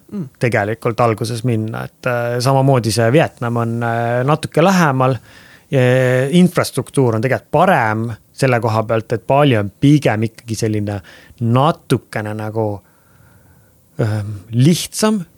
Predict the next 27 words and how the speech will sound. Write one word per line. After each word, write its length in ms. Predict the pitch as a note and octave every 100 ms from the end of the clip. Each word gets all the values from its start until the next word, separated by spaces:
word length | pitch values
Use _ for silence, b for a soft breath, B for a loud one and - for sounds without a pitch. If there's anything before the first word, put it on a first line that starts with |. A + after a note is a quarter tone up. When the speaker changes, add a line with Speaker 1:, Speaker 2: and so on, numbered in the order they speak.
| _
Speaker 2:
piirkond 460 | F3 E3+ D#3+ D#3 D3+
selle 180 | D#3+ C#3+
koha 160 | C3
pealt, 180 | B2+ A#2
et 80 | A#2
seal 140 | B2+
ei 60 | B2+
ole 220 | D#3 C3+
selles 260 | A#2 A2 G#2
mõttes 380 | G#2 - G#2 - _ _ _ _ -
li-, 400 | B2 B2+ D3 - - _
okei, 220 | F#3 - C3
seal 120 | F#3
on 80 | F#3+
mingid 180 | B2+
linnad, 400 | D#3+ C#4+ G3 A#2+ -
kus 180 | C3
meie 180 | D#3 D3+
nagu 540 | B2 A#2+ C3 B2+ B2+ C3 - _
tegelikult 340 | C#3+ B2 -
nagu 200 | C3 B2
väga 220 | B2+ B2+ A2
ei 80 |
ole, 180 | F#3+ C4 C#3 A#2
on 100 | B2+
ju, 60 | C3
aga, 240 | B2